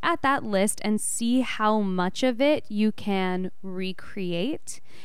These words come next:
And the purpose of doing this is a lot of our sexual experiences are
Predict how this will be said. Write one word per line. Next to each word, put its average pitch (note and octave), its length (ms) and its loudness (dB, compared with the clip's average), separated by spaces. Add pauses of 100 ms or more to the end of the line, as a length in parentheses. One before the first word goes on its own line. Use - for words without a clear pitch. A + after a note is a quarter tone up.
(100)
And A#3 140 0
the A#3 60 0
purpose C4+ 400 0
of A#3 160 -4
doing G#3 340 2
this F3 320 0
is G3 280 -2 (720)
a A#3+ 60 0
lot A#3 260 4
of D#4 60 0
our D#4+ 100 6
sexual A#3+ 320 -2
experiences G#3+ 880 -2 (180)
are G3 560 2